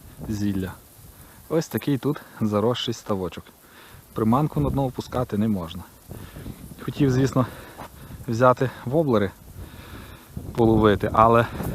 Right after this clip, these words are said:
ну, зараз нерестова заборона на ловлю щуки, ну, тому не хочеться поки що рибалити на воблери, а ось після березня місяця, в квітні, вже буду пробувати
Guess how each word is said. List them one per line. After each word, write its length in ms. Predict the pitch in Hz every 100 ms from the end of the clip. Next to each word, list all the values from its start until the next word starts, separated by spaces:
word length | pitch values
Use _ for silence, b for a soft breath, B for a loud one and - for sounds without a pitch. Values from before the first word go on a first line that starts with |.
| B B B B
ну, 120 | 131 123
зараз 380 | 123 117 110 - B B B B B B B
нерестова 480 | 123 117 - 123 117
заборона 540 | 117 110 117 117 113 B B
на 100 | 117
ловлю 320 | 113 113 113
щуки, 420 | - 143 135 117 B B B B B B B -
ну, 100 | 120
тому 260 | 127 123
не 100 | 123
хочеться 440 | 120 113 104 - 92
поки 260 | 98 -
що 200 | - - - B B B B -
рибалити 540 | 104 101 104 98 98
на 80 | 101
воблери, 420 | 113 127 110 98
а 140 | 101
ось 240 | 101 101 - B B B B - - B B B B B B -
після 360 | 117 - 113 B B B B B -
березня 480 | 120 135 120 113
місяця, 480 | 110 147 - 120 104 - - B B B B -
в 40 | -
квітні, 420 | 117 107 - 95 - 110
вже 300 | 104 127 156 B B - - 123
буду 240 | 123 107
пробувати 520 | - 113 113 120 -